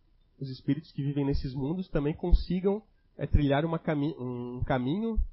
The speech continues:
é, de crescimento, né? Um passo de cada vez, é, alguns um passo mais largo, outros um passo mais curto, outros ficam estagnados, mas o trabalho deles principal é esse, né? Então eles não se preocupam tanto com os trabalhos,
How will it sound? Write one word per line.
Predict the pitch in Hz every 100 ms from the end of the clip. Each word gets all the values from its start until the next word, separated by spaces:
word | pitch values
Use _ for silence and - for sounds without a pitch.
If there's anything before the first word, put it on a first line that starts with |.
| - _ _
é, | 127 135 135 135 135 135 131
de | 131
crescimento, | 160 160 - 180 156 117 - - -
né? | 110 123
Um |
passo | 127 123 127 -
de | -
cada | 123 131
vez, | 139 143 190 208 - _ _ _ _
é, | 104
alguns | 104 110 120 113
um |
passo | 113 113 120 -
mais | 117
largo, | 120 139 170 131
outros | 117 113
um | 107
passo | - 110 -
mais | - -
curto, | 143 170 -
outros | 110 -
ficam | - 123 127
estagnados, | - 127 127 120 135 165 180 _ _ _ _
mas | 123 120
o |
trabalho | 135 139 131 143
deles | 139 131 156
principal | - 139 143 - 131 143
é | 170
esse, | 127 104 - - _ _ -
né? | 110
Então | 117
eles | 120
não | 123
se | 135
preocupam | - 151 147 165 - 160
tanto | - 151 -
com | 139
os | 139
trabalhos, | - 131 120 127 123 123